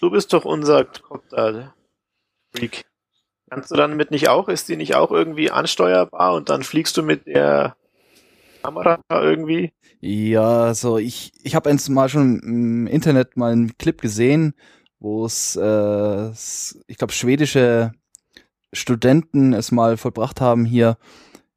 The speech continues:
Speaker 2: mit der Oculus, ähm, die Drohne zu steuern und auch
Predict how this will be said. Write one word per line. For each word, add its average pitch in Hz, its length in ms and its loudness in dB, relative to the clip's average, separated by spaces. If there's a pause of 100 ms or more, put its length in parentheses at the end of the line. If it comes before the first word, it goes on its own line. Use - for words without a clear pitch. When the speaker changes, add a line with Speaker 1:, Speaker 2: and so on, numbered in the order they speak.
Speaker 2:
mit 117 240 -4
der 110 520 2
Oculus, - 720 -6
ähm, 107 580 -2
die 107 80 -4
Drohne 139 320 2
zu 139 120 -6
steuern 139 500 4
und 120 180 2
auch 120 480 -2